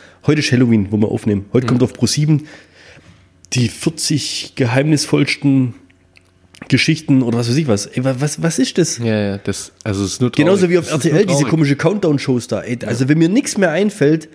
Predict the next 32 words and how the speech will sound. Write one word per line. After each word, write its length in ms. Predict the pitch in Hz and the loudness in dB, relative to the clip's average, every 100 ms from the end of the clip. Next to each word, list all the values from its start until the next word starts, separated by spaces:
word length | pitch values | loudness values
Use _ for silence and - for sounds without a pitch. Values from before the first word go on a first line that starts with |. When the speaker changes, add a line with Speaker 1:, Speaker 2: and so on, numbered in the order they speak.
| - - | -12 -2
Speaker 1:
dann 160 | 156 | 2
mach 180 | 151 151 | 2 2
ich 200 | 165 151 - - - _ _ _ _ | 0 -2 -6 -20 -20 _ _ _ _
R 180 | - 160 | -4 -2
T 200 | 160 147 | 2 0
L 380 | 117 123 139 135 - _ - | 2 4 4 2 -6 _ -10
The 60 | 113 | -4
Best 400 | 160 170 - - | 0 0 -2 0
of 320 | 143 147 - - | 0 0 -8 -8
Last 340 | 127 117 139 - | -2 -2 -4 -4
Twenty 260 | 131 127 120 | -4 -2 -2
Years. 320 | 110 120 - - _ _ _ - | 0 -2 -6 -14 _ _ _ -2
Und 120 | 127 | 2
dann 80 | 180 | 4
Speaker 2:
Oder 100 | 160 | 2
Speaker 1:
kommt 120 | 165 | 2
Linda 220 | 180 180 | 2 4
de 100 | 151 | 4
Mol 220 | 139 156 | 4 4
und 60 | 143 | 4
macht 160 | 139 - | 2 2
Traumhochzeit, 520 | 131 131 - 104 92 | 0 0 0 -2 0
weißt 200 | 127 - | 0 -2
du? 40 | - | 0
Irgendwie 200 | 147 147 | 4 4
so, 220 | 147 139 | 2 0
das 80 | 120 | 0
ist 340 | 127 117 127 123 | -2 -2 -6 -6
so 80 | |
der 140 | 127 - | -8 -4
volle 240 | - 214 | -2 0
Witz. 260 | 190 - | -2 -6